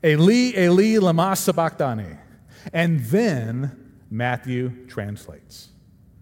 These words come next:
"My God, my God, why have you forsaken me?" We as readers are left asking the question, "Why?" What is the significance of this? Why is it that Matthew,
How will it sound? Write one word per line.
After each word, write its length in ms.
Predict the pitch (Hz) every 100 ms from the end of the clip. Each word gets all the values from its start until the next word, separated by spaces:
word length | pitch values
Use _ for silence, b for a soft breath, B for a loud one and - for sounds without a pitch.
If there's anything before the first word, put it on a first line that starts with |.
| b b b
"My 160 | 107 95
God, 600 | 98 123 151 165 170 156 - -
my 180 | 107
God, 520 | 127 120 101 98 101 101 b b b
why 280 | 98 107 110
have 220 | 120 104
you 80 | 107
forsaken 540 | - 95 107 104 95
me?" 200 | 80 73 - B B
We 320 | 113 190 247
as 340 | 175 135 110 101
readers 680 | 185 233 156 117 113 117 -
are 160 | 147 131
left 420 | 117 135 190 - -
asking 480 | 143 151 - 147 135
the 60 |
question, 680 | 123 - 123 - 117 107 107 - b b b b
"Why?" 420 | 98 110 78 - - - - - - - _ _ _ _ _ _ -
What 180 | 156
is 140 | 220 160
the 100 | 190
significance 920 | - 147 127 143 139 117 117 92 -
of 240 | - 104
this? 500 | 95 78 - - - - b b b b b
Why 340 | 113 151 190 233
is 340 | 185 180 143
it 200 | 156 151
that 160 | 131 127
Matthew, 600 | 135 170 - 135 123